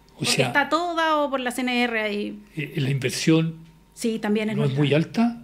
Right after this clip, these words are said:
Speaker 1: ¿O
Speaker 2: ¿La inversión?
Speaker 1: la inversión para poder, porque primero hay que construir,
Speaker 2: Sí.
Speaker 1: eh, estos atrapanieblas, que son como castiques y una,
Speaker 2: Es
Speaker 1: y
Speaker 2: que no,
Speaker 1: también
Speaker 2: uno,
Speaker 1: todo lo que
Speaker 2: uno lo
Speaker 1: canaliza.
Speaker 2: va, uno lo va como amoldando al, al tipo de proyecto que quiere. Como yo le decía,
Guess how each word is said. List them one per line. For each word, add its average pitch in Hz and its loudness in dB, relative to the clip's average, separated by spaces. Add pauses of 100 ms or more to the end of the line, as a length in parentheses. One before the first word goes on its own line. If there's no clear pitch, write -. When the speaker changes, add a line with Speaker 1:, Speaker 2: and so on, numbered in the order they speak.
(160)
Speaker 1:
¿O 139 -4
Speaker 2:
¿La 175 -2
inversión? 254 2 (380)
Speaker 1:
la 139 -4
inversión 135 2
para 143 2
poder, 156 4
porque 135 -6
primero 156 4
hay 156 6
que 135 -4
construir, 143 0 (220)
Speaker 2:
Sí. 233 -8
Speaker 1:
eh, 147 -2
estos 143 0
atrapanieblas, 151 2
que - -14
son 160 -6
como 135 -6
castiques - -6
y 165 2
una, 151 -4 (380)
Speaker 2:
Es 294 -4
Speaker 1:
y - 0
Speaker 2:
que 180 -2
no, 330 6
Speaker 1:
también 175 2
Speaker 2:
uno, 381 2
Speaker 1:
todo 370 6
lo 359 6
que 330 2
Speaker 2:
uno 349 0
lo - 2
Speaker 1:
canaliza. 339 2
Speaker 2:
va, 311 -4
uno 320 2
lo 330 2
va 339 2
como 302 0
amoldando 269 0
al, 285 0
al 247 -2
tipo 285 -2
de 285 0
proyecto 262 -4
que 302 -2
quiere. - -6 (180)
Como 214 -6
yo 214 -4
le 220 -4
decía, 247 -2